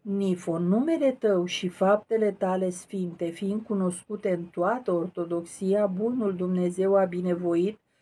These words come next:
ca să fii chemat la înalta slujire de patriarh al Constantinopolului.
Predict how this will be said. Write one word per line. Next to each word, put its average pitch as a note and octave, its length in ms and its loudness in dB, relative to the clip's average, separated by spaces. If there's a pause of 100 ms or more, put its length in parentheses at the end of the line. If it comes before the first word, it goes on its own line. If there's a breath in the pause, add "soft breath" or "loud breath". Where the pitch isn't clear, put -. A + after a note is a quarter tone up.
(220)
ca E4+ 160 -8
să C4+ 160 -4
fii A#3 200 -2
chemat F#3+ 540 0
la F#3 240 0
înalta F3+ 580 -2
slujire F3 640 2
de F3+ 120 2
patriarh E3+ 760 0
al F3 240 -4
Constantinopolului. F3 1400 -4